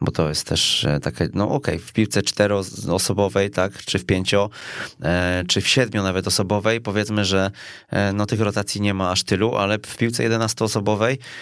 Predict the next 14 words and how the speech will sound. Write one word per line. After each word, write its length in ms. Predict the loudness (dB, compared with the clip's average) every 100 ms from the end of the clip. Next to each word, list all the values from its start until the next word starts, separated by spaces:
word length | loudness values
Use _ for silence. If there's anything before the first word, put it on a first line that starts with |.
| -2
jak 120 | 0 0
nam 100 | -2
się 120 | -2
to 80 | -2
wszystko 320 | -4 0 2
wymiksowuje, 1040 | 2 0 0 -2 2 0 2 2 4 2 -2
e, 180 | -2 -2
poprzez 360 | 0 0 0 0
to, 120 | 0
co 100 | 0
się 160 | 0 2
dzieje 200 | 2 0
na 100 | 0
boisku, 500 | 0 0 0 0